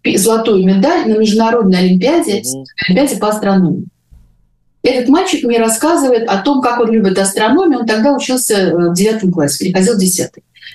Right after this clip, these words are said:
Speaker 1: Вот это было, наверное, последняя капля, которая... Тогда же я вернула востоковедение, если помните, как дисциплину.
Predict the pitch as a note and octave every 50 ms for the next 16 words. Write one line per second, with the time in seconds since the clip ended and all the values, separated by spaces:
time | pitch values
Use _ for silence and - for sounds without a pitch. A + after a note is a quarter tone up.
0 | - - _ - - C4+ G4 F#4+ E4+ - D4 D4+ D4 B3+ B3 A#3 B3 A#3+ A3+ G#3+
1 | A3+ A#3+ A#3 A3+ B3+ A#3+ A3+ F#3+ F#3 F#3 F3+ F3+ F#3 E3+ - E3 D#3+ E3+ F#3 F3+
2 | F3+ F#3 F3+ E3 E3 D#3+ - G#3 G3 G3+ D4 E4 F4+ C4+ B3+ A3+ A3 G#3+ A3 G#3+
3 | A3+ A#3 A#3+ A3+ A3+ - G#3+ F#3+ G#3+ G#3+ A3 G#3 F#3+ E3+ E3+ - F3+ E3 E3 E3+
4 | E3 D#3+ D#3 - F3+ E3 E3 D#3+ - - - F3+ F3 E3+ D#3 C#3 C3+ C3+